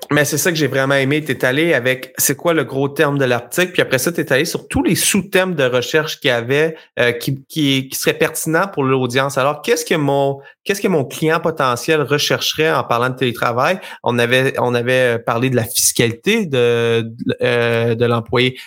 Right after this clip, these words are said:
On avait parlé de, euh, les politiques de télétravail. On, alors, il y avait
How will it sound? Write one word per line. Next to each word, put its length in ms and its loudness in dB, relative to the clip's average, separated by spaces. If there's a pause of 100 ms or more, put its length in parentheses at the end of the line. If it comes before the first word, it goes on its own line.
(100)
On 120 0
avait 560 2
parlé 500 2
de, 380 2 (260)
euh, 180 4
les 200 0
politiques 440 0
de 100 2
télétravail. 560 0
On, 200 -2
alors, 300 0
il 40 0
y 20 2
avait 140 0